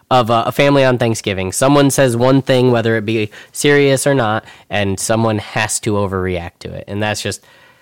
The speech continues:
that happened quite a bit on the drive. But we got to see a lot of cool stuff. We drove, I mean, Dad and I were the only two that drove. No one else drove in our car. Travis and Justin drove the other one.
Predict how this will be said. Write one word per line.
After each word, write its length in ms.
that 180
happened 340
quite 220
a 40
bit 180
on 140
the 60
drive. 380
But 280
we 100
got 160
to 80
see 180
a 60
lot 160
of 60
cool 160
stuff. 340
We 80
drove, 320
I 140
mean, 400
Dad 240
and 100
I 80
were 100
the 100
only 140
two 140
that 80
drove. 300
No 140
one 120
else 140
drove 420
in 160
our 160
car. 240
Travis 460
and 100
Justin 360
drove 240
the 100
other 180
one. 140